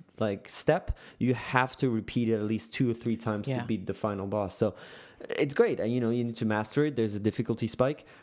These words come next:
Speaker 1: but one thing about it is that if you don't fuck up, the fight feels really easy 'cause there is no other really complicated things. There is no
Speaker 2: Sure.
Speaker 1: phase two,
Speaker 2: Yeah.
Speaker 1: phase three, you know, it's like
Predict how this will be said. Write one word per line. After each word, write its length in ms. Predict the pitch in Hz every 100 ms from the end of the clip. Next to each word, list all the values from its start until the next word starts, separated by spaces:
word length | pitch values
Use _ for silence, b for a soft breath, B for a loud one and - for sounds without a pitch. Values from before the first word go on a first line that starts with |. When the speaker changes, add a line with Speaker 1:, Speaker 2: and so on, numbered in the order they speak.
| B
Speaker 1:
but 240 | 120 113 - - _ _ _ _ _ _ _ _ -
one 360 | 123 127 156 160
thing 280 | 151 131 120
about 260 | 101 101
it 140 | 104 104
is 100 | 92
that 220 | 95 92 120
if 160 | -
you 40 | 131
don't 200 | 127 -
fuck 240 | 120 -
up, 200 | 101 -
the 60 | 101
fight 300 | - 110 -
feels 280 | 113 95 95
really 220 | 101 98
easy 380 | 95 101 147 175 _
'cause 200 | 117 101
there 140 | 117 113
is 120 | 107
no 300 | 113 117 110
other 160 | 110 104
really 380 | 104 107 104
complicated 680 | 95 - 98 - 107 101 95
things. 220 | 107 110
There 100 | 107
is 140 | 101 101
no 180 | 107 101
Speaker 2:
Sure. 160 | 143
Speaker 1:
phase 240 | 110 95 -
two, 160 | 113
Speaker 2:
Yeah. 60 | 107
Speaker 1:
phase 360 | - 104 92 -
three, 280 | 110 104 117
you 140 | 104
know, 120 | 98
it's 120 | 98
like 140 | 95